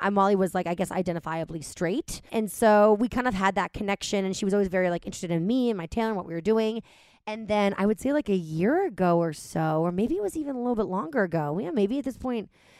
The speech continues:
like, a year, a year and a half ago, um, she, Molly was like, "You're never gonna guess what." And I was like, "What?" And she's like, "I'm dating a woman for the first time ever, and I'm so in love."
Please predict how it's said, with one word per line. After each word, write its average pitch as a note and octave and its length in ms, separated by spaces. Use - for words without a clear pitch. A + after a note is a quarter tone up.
like, C4+ 180
a E4 80
year, C4+ 300
a F#3+ 80
year G#3 160
and A#3+ 100
a A#3+ 40
half C4 180
ago, F3+ 340
um, G3 460
she, - 680
Molly G3+ 300
was G3 140
like, G3 160
"You're G#3 80
never F#3+ 240
gonna F3+ 200
guess F3 220
what." D4+ 160
And E3 100
I E3 40
was E3 80
like, G#3 100
"What?" C4+ 100
And G#3 100
she's E3+ 180
like, E3+ 180
"I'm F3+ 180
dating D#3+ 480
a F#3 80
woman G#3+ 300
for - 100
the D3+ 80
first D3 240
time D3+ 180
ever, D3+ 260
and F3 140
I'm E3 240
so F3 440
in A3 120
love." E3+ 480